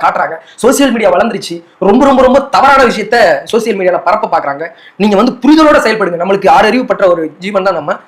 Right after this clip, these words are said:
அதுக்கு நீங்க தான் புரிஞ்சு செயல்பட்டு நம்மளை யாரு ஆளணும், நம்மளை யாரு ஆண்டா அடுத்த தலைமுறை எந்த, எந்தவித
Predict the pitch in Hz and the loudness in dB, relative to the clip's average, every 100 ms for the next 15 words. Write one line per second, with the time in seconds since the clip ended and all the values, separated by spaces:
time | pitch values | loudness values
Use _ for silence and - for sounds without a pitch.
0 | _ - 147 139 139 - 156 156 156 185 | _ -14 -14 -12 -14 -14 -10 -4 -2 0
1 | 254 262 - _ _ _ 185 226 214 226 | 0 -4 -14 _ _ _ -4 -4 -4 -4
2 | - 202 196 185 190 196 160 151 151 160 | -2 -2 -2 -4 -4 -4 -4 -4 -2 0
3 | 233 160 180 185 170 175 _ _ - 175 | 0 0 0 0 -2 -8 _ _ -8 -2
4 | 165 156 214 208 170 180 175 127 190 196 | 0 0 0 0 0 -2 -2 -2 -6 -6
5 | 165 220 240 151 - - _ _ _ _ | -4 -4 -2 -4 -4 -14 _ _ _ _
6 | _ _ _ - 190 202 170 139 127 - | _ _ _ -6 -2 0 0 -2 -8 -18
7 | _ _ - 170 208 208 | _ _ -4 -2 0 0